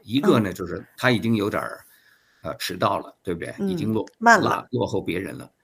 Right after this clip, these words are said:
Speaker 1: 所以呢，它在这个性能这方面呢，就打这个，我给你打什么？打这个，
Speaker 2: 嗯。
Speaker 1: <laughs> 啊，
Speaker 2: 差异战。
Speaker 1: 都赶进来了。
Speaker 2: 嗯。
Speaker 1: 哎，我就说我这个，就打这个什么？未来牌，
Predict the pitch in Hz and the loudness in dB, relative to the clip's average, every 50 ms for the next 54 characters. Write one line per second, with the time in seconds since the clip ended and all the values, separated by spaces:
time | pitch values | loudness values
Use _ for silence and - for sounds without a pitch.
0 | _ _ _ - 139 147 139 113 104 95 - - 131 135 - 139 120 101 113 110 | _ _ _ 4 6 6 6 6 2 0 0 0 -2 0 0 0 -2 -2 -2 -4
1 | - 107 90 87 101 107 120 _ _ _ _ _ _ _ _ _ _ _ - 98 | -4 -6 -8 -8 -10 -12 -14 _ _ _ _ _ _ _ _ _ _ _ -10 -6
2 | - - 254 254 202 123 90 90 90 90 87 98 98 98 90 80 78 80 - - | 0 2 4 4 4 4 2 0 -2 -2 -2 -2 -2 -2 -2 -4 -6 -10 -10 -10
3 | 90 - - - - 76 73 - 110 107 95 95 95 90 80 - - - - - | -10 -6 -6 -4 -4 -4 -2 -2 -2 -2 0 -2 -2 -4 -6 -6 -10 -12 -14 -12
4 | - 95 92 104 107 107 - 85 - 80 82 - 92 87 87 90 - _ _ _ | -10 -6 -4 -2 -2 -2 -4 -6 -8 -8 -10 -8 -8 -8 -8 -10 -12 _ _ _
5 | _ _ _ - - 220 - 101 101 92 92 - - 113 - - _ _ _ _ | _ _ _ -6 -4 -4 -4 -4 -6 -6 -6 -2 -2 -2 -4 -4 _ _ _ _
6 | - - _ - _ _ - - - - - - 85 85 82 71 73 90 92 - | -20 -20 _ -20 _ _ -20 -20 -20 -18 -14 -10 -10 -10 -10 -10 -12 -16 -18 -20
7 | _ _ _ - - - - 247 247 240 269 247 196 190 - 220 196 185 208 - | _ _ _ -14 -4 4 8 8 8 8 8 4 4 6 8 8 6 6 2 -4
8 | - - - _ - _ _ _ - - - - 92 98 85 - - - - 90 | -10 -18 -20 _ -20 _ _ _ -14 -8 -4 -2 0 0 0 -2 -6 -10 -8 -8
9 | 90 90 107 101 127 120 110 95 98 92 - 135 139 131 117 98 - - - _ | -4 -4 -2 -2 -2 -2 -2 -2 -2 -2 -2 -2 -2 0 -2 -2 -2 -6 -12 _
10 | _ _ _ 117 104 - - - 80 85 - 117 101 92 92 90 92 - - 104 | _ _ _ -2 0 0 -2 -2 -2 0 0 0 2 0 -2 -4 -2 4 6 8
11 | - - 76 76 - - - - - | 8 8 4 -2 -6 -8 -8 -8 -10